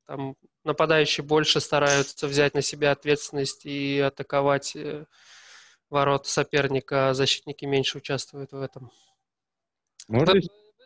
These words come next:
Speaker 1: вы, наверное, правильно выразились, это, да, стечение обстоятельств, извините.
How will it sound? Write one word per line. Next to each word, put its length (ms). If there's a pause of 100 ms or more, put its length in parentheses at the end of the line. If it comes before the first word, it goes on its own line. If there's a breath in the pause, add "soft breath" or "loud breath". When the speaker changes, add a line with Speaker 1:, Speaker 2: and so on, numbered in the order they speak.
(120)
Speaker 1:
вы, 100
наверное, 260
правильно 340
выразились, 480
это, 160
да, 160
стечение 420
обстоятельств, 500
извините. 440